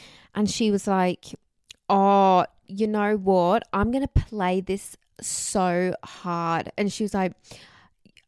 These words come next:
"I'm gonna pull him to the side and just be like, 'Look,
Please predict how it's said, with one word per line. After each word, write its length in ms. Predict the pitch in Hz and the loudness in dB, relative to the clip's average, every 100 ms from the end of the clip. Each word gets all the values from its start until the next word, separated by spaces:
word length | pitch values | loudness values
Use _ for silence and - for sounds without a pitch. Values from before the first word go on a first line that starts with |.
| - | -6
"I'm 200 | 208 233 | 0 2
gonna 160 | 254 247 | 2 2
pull 260 | - 220 | 0 0
him 180 | 202 202 | 0 -2
to 120 | 208 196 | -4 -6
the 80 | |
side 580 | 190 190 180 156 180 247 - | -4 -2 -2 0 -2 -4 -4
and 140 | 190 | -4
just 240 | 196 190 - | -4 -4 -2
be 160 | 185 | -2
like, 420 | 185 180 185 - - _ _ | 0 -2 -4 -8 -18 _ _
'Look, 400 | 180 185 - - | -6 -6 -6 -14